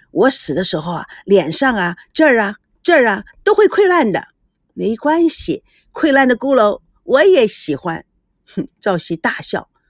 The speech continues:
说吧，你要见面到底谈什么？既然你一定要请我吃了汉堡大餐，还笑得这么开心，那么说服孙娜的事情，你就算答应了。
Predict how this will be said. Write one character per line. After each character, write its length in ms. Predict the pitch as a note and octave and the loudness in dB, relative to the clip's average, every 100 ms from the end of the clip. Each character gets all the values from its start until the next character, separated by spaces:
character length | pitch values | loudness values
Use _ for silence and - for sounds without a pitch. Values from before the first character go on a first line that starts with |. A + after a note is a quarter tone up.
| _ _ | _ _
说 240 | - G#3 | -6 -4
吧， 220 | F3+ - _ _ _ _ _ _ | -4 -8 _ _ _ _ _ _
你 120 | G3+ | -2
要 160 | C4 C4+ | 0 0
见 220 | D4+ C4 | 0 0
面 200 | C4 A3 | 0 -2
到 200 | D4 B3+ | -2 -2
底 100 | F#3 | -4
谈 240 | - F3 | -4 -6
什 140 | F#3+ C#3+ | -6 -8
么？ 160 | - _ _ _ _ _ _ _ _ | -10 _ _ _ _ _ _ _ _
既 140 | - F#4+ | -2 0
然 560 | F4+ D#4 D#4 E4 E4 - _ _ _ | 2 2 0 0 -4 -6 _ _ _
你 360 | A3+ A3 G#3+ G#3 | -6 -4 -4 -2
一 160 | B3 | -2
定 220 | D4 F#4+ D#4+ | 0 0 2
要 180 | C4 | 2
请 240 | G#3 - A#3 | 0 -4 -2
我 100 | G#3 | -2
吃 240 | F3 - A#3+ | -2 -2 -2
了 100 | A3 | -2
汉 220 | D4 G#3 | -4 -4
堡 120 | F#3 | -2
大 200 | A3 G#3+ | -2 -4
餐， 340 | - B3+ C4 - _ _ _ | -4 -6 -8 -14 _ _ _
还 200 | - B3 | -6 -6
笑 200 | - E4 | -2 -2
得 80 | C#4 | 0
这 120 | E4+ | -2
么 100 | B3+ | -2
开 240 | B3+ C4+ | -2 -4
心， 420 | B3+ - C4+ C4+ - _ _ _ _ | -4 -4 -4 -4 -8 _ _ _ _
那 180 | C4 B3 | -2 0
么 320 | A#3 A3+ A3 | 0 -2 -2
说 320 | - F4+ D4+ | -2 -2 -2
服 220 | - A3+ | -2 -4
孙 220 | A#3 E4+ | -2 0
娜 120 | D#4+ C4 | 2 2
的 80 | |
事 220 | A3+ - A#3 | 0 -2 -2
情， 320 | A3 G3+ G3+ _ _ - | -2 -4 -8 _ _ -8
你 120 | G#3 | -4
就 140 | C#4+ | -2
算 180 | C#4+ D#4 | 0 0
答 200 | C4 D4+ | 2 2
应 140 | E4 E4 | 2 2
了。 300 | C4+ B3+ | 0 -2